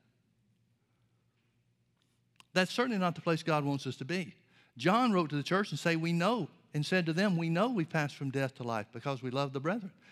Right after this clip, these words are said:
He said we have reason to know. There are ways that we can know that we're in the family of God. Calvin didn't. One of his last statements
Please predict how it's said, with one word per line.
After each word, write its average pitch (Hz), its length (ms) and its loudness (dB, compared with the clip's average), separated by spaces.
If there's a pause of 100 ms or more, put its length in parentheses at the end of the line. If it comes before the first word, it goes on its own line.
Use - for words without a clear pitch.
(140)
He 240 100 2
said 226 240 0
we 220 100 0
have 208 260 2
reason 214 360 2
to 208 60 4
know. 220 460 0 (520)
There 196 180 2
are 226 60 2
ways 202 340 0
that 185 140 -2
we 214 120 -2
can 196 240 2
know 226 180 2
that 226 120 -2
we're 180 180 0
in 160 100 0
the 139 80 -2
family 143 340 0
of 113 100 -6
God. 113 240 -4 (440)
Calvin 135 400 -2
didn't. 110 280 -6 (4000)
One 143 160 2
of 143 60 2
his 127 160 2
last 151 320 0
statements 143 560 -2